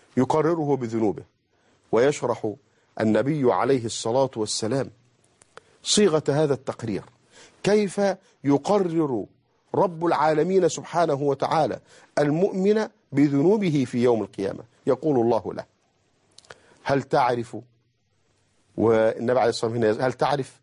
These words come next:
لا شك أن معناها إيه؟ "هل تعرف ما فعلت كذا في يوم كذا وكذا؟ هل تعرف الذنب الذي وقعت فيه؟ هل تعرف ال-، ال-، المصيبة؟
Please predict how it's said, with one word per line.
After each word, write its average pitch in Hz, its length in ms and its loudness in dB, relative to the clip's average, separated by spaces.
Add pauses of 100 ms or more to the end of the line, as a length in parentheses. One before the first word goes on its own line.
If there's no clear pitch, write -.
(500)
لا 127 100 2
شك 143 300 -2
أن 127 140 0
معناها 135 280 2
إيه؟ 131 220 0 (340)
"هل 123 100 0
تعرف 147 360 -2
ما 131 80 0
فعلت 139 360 -4
كذا 135 320 0
في 135 120 -6
يوم 143 220 2
كذا 135 260 0
وكذا؟ 127 360 0 (640)
هل 143 140 0
تعرف 175 380 -2
الذنب 147 340 -2 (480)
الذي 151 280 2
وقعت 139 340 -2
فيه؟ 139 180 -12 (560)
هل 160 140 -2
تعرف 170 400 0
ال-، 151 300 -2
ال-، 143 260 0
المصيبة؟ 143 680 2